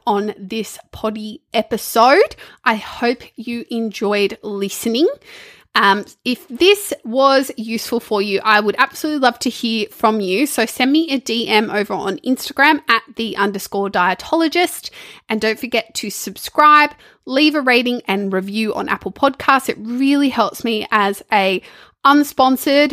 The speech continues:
podcaster to reach more of you. And yeah, share it with a friend, family member, or your partner. I absolutely love to hear when you are sharing the podcast around.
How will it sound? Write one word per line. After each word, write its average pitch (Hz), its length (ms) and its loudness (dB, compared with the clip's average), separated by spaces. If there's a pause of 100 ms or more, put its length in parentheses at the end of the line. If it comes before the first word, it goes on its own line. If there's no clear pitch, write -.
(140)
podcaster 262 840 0
to - 200 -12
reach 214 260 -4 (100)
more 208 460 -2
of 202 320 0 (320)
you. 311 420 4 (480)
And 254 800 0 (280)
yeah, 269 220 -2
share 254 320 0
it 254 80 -4
with 240 220 -4
a - 20 -10
friend, 262 580 0
family 269 380 0
member, 254 340 2
or 220 120 2
your 214 100 0
partner. 285 600 2
I 226 100 0
absolutely 202 760 -2
love 226 400 4
to - 80 -2
hear 214 400 -4
when 208 240 -2
you 202 160 -2
are 202 180 0
sharing 202 460 -4 (300)
the 208 80 -18
podcast - 720 -2
around. 185 640 -2